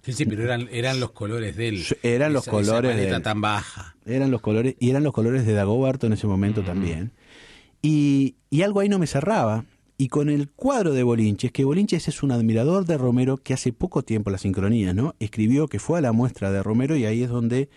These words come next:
Speaker 2: él se encuentra con esa persona que le hubiera gustado conocer
Speaker 1: Ujú.
Speaker 2: personalmente. Entonces,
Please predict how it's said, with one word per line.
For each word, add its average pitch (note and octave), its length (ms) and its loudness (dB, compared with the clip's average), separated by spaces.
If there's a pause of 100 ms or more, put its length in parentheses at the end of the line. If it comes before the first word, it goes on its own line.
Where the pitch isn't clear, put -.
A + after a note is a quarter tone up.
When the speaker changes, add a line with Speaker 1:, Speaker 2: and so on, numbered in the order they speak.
(400)
Speaker 2:
él B2+ 100 -2
se C#3+ 100 0
encuentra D3+ 380 0
con A#2+ 160 2
esa C3 160 0
persona B2+ 300 -2
que B2+ 40 0
le A2+ 60 2
hubiera A#2 160 2
gustado A2+ 320 0
conocer A#2 480 -2
Speaker 1:
Ujú. C3+ 100 -8
Speaker 2:
personalmente. B2+ 680 0
Entonces, G3 220 0